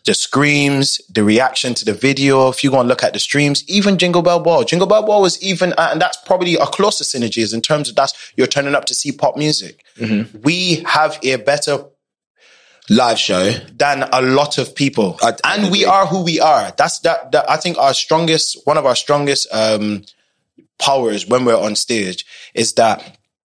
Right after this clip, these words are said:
Speaker 1: we are four attractive black men, or four attractive, sorry, um, uh,
Speaker 2: Yeah, yeah.
Speaker 1: multicultural men who can do something and perform in a way, perform music in a way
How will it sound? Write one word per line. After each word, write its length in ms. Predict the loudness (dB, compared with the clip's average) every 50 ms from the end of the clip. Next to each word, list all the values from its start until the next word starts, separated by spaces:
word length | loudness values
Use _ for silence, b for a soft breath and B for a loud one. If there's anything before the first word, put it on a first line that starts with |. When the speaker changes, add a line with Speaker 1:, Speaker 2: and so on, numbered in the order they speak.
| _ _ _ _ -18 -4 0
Speaker 1:
we 180 | 0 2 2
are 80 | 0 -2
four 340 | -2 0 0 2 4 2 2
attractive 520 | 0 0 0 0 0 0 -4 -6 -4 -2
black 200 | -2 -2 -2 0
men, 320 | -2 -2 0 -2 -2 -6 -12 _ _ _ _ _
or 160 | -2 0 0
four 200 | 2 2 0 0
attractive, 400 | 0 0 -2 -2 -2 -4 -6 -4
sorry, 360 | 0 0 2 2 2 -2 -4
um, 640 | -4 -2 0 2 2 2 0 0 -2 -4 -6 -6 -10 -14 _ _ _ _ _ _ B B B B B B B _ _
uh, 180 | 0 0 2 2
Speaker 2:
Yeah, 340 | 2 2 2 2 0 0 0 0
yeah. 200 | 0 0 0 0 -2 0
Speaker 1:
multicultural 680 | 0 0 0 -2 -2 -2 -2 -2 0 0 0 0 2
men 220 | 2 2 0 0
who 240 | -2 0 2 2 2
can 480 | 2 2 2 0 0 0 -2 -6 -8 -12 _ _ _ _ _ _ _ _ _ _ _
do 200 | 0 2 2 2
something 500 | 0 0 0 0 0 0 0 -2 0 0
and 120 | 0 0 0
perform 420 | -4 -4 0 2 2 2 2 2
in 60 | 0
a 60 | 0 2
way, 240 | 2 2 2 2
perform 440 | 0 -2 -6 -2 0 2 2 4 2
music 380 | 2 0 0 0 -2 -4 -6 -4
in 120 | 0 0
a 80 | 0 2
way 340 | 0 0 -2 -2 -4 -6